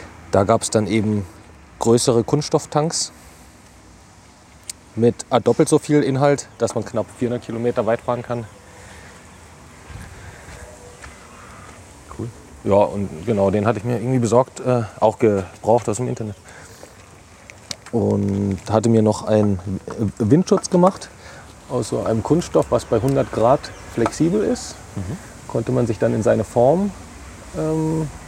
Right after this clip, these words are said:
Speaker 1: drücken. Und sobald es kalt ist, ist es so hart wie Holz oder sowas. Und da hatte ich mir
Speaker 2: Mhm.
Speaker 1: quasi so einen Windschutz vorne drauf gemacht, dass man auch zehn Stunden irgendwie am Stück, wenn sein muss, mit hundertzwanzig Sachen fahren kann, ohne dass man dann lange Arme kriegt.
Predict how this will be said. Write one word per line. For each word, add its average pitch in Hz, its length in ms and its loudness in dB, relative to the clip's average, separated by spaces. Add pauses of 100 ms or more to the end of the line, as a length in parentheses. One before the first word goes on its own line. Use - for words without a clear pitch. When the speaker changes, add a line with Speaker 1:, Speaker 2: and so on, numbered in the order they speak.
(720)
Speaker 1:
drücken. 208 480 2 (560)
Und 123 100 0
sobald 117 260 4
es 113 100 -4
kalt 139 280 2
ist, 156 160 0
ist 113 160 -2
es 127 100 -2
so 120 160 4
hart 110 220 2
wie 117 240 2
Holz 90 340 -4
oder 87 180 -4
sowas. 87 360 -6
Und 101 60 -6
da 95 100 -2
hatte 104 140 -4
ich 101 60 -6
mir 104 100 -2
Speaker 2:
Mhm. 120 80 -6
Speaker 1:
quasi 101 200 2
so 98 80 -2
einen 98 80 -2
Windschutz 139 360 -2
vorne 139 280 0 (400)
drauf 123 200 2
gemacht, 131 280 2
dass 107 160 0
man 113 240 0
auch - 140 4 (640)
zehn 127 180 2
Stunden 135 460 0
irgendwie 127 240 0
am 117 100 0
Stück, 131 220 -2
wenn 123 140 0
sein 123 220 4
muss, 131 320 -2 (460)
mit 110 260 0
hundertzwanzig 120 540 2
Sachen 113 240 0
fahren 120 280 2
kann, 127 180 0
ohne 110 260 2
dass 110 200 2
man 110 160 2
dann 104 280 0 (140)
lange 98 300 2
Arme 92 220 2
kriegt. - 240 -4